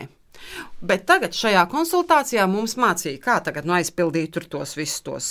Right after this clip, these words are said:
mm, ceturkšņa ziņojumus, un izrādās, ja tev ir piecsimt eiro vai vairāk, tas ir tas, cik šobrīd ir valstī noteiktā minimālā alga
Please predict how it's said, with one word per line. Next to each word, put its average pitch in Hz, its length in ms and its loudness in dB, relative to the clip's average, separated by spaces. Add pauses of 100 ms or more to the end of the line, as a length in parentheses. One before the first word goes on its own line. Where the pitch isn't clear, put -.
mm, - 800 -10
ceturkšņa 190 480 0
ziņojumus, 208 460 0 (220)
un 381 200 4
izrādās, 254 640 2 (140)
ja 240 180 2
tev 320 260 6
ir 202 140 2
piecsimt 240 680 0
eiro 214 320 2
vai 175 160 2
vairāk, 240 400 2
tas 202 160 -4
ir 220 80 -2
tas, 233 240 4
cik - 160 -2
šobrīd 170 400 2
ir 175 160 0
valstī 185 320 2
noteiktā 165 480 0
minimālā 160 540 0
alga 156 340 2